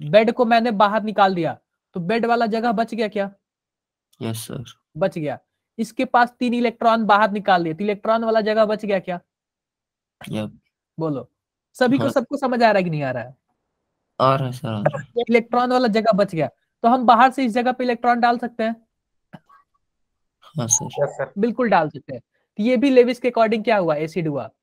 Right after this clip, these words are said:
Speaker 2: एसिड।
Speaker 1: एफ ई सी एल थ्री, ये Levis acid होता है,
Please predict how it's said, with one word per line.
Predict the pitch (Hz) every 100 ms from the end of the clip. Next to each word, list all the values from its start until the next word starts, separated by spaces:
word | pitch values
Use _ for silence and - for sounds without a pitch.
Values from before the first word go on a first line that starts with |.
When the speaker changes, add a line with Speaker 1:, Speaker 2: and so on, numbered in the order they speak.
| _ 117
Speaker 2:
एसिड। | 113 - 110 - _ _ 175
Speaker 1:
एफ | 196 -
ई | 240
सी | - 202
एल | 196
थ्री, | 185 160 123 113 _ _ _ _ 180
ये | 208
Levis | 214 208 -
acid | 190 202 170
होता | 156 123
है, | 107